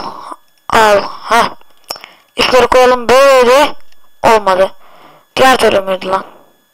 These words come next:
Böyle, böyle, böyle. Ha, böyle miydi? Yok lan, böyle miydi? Abi, nasıl bu? Lan!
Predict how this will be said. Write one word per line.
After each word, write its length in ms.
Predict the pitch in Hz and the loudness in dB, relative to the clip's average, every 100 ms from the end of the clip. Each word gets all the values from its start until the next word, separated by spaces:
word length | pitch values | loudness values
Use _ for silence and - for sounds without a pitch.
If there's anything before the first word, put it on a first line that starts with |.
| _ _ _ _ _ | _ _ _ _ _
Böyle, 520 | - 226 220 202 196 - - - - _ _ | 0 2 4 2 0 -4 -18 -20 -20 _ _
böyle, 500 | - 214 202 202 240 - - - _ - | 0 2 2 0 -2 -12 -20 -20 _ -4
böyle. 440 | 220 226 220 220 214 - - - _ _ _ _ _ _ _ _ | 0 2 2 0 -2 -12 -20 -20 _ _ _ _ _ _ _ _
Ha, 300 | - 208 196 | -6 -6 -4
böyle 280 | 220 226 196 | -2 0 0
miydi? 320 | 185 180 - - _ _ _ _ _ _ _ - | -2 -12 -14 -18 _ _ _ _ _ _ _ -14
Yok 180 | - | -4
lan, 140 | 226 208 | -4 -2
böyle 280 | 240 247 208 | -2 -2 -4
miydi? 300 | 185 185 - _ _ _ _ _ _ _ _ _ _ _ _ - | -8 -18 -20 _ _ _ _ _ _ _ _ _ _ _ _ -2
Abi, 280 | 254 277 302 | 0 2 2
nasıl 400 | 320 392 403 381 | 2 2 2 4
bu? 420 | 330 233 - - - - - _ _ _ _ - | 4 2 0 -6 -16 -20 -20 _ _ _ _ -2
Lan! 360 | 277 415 466 | 2 2 2